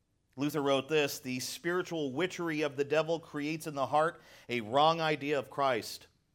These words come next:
Those who share the opinion that a person is justified by the works of the law are simply bewitched.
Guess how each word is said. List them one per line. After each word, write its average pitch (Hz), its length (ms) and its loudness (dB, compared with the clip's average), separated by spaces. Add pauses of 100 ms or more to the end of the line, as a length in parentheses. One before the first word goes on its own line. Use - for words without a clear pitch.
(400)
Those 147 280 2
who 165 100 -4
share 156 340 0
the 135 140 -2
opinion 160 460 -4
that 127 100 -2
a 123 60 -4
person 156 340 -6
is 113 140 -10
justified 151 720 0
by 127 320 2 (440)
the 113 120 -2
works 151 280 4
of 139 100 -2
the 127 80 2
law 139 420 4 (180)
are 131 400 6
simply 180 760 -2
bewitched. 139 800 -2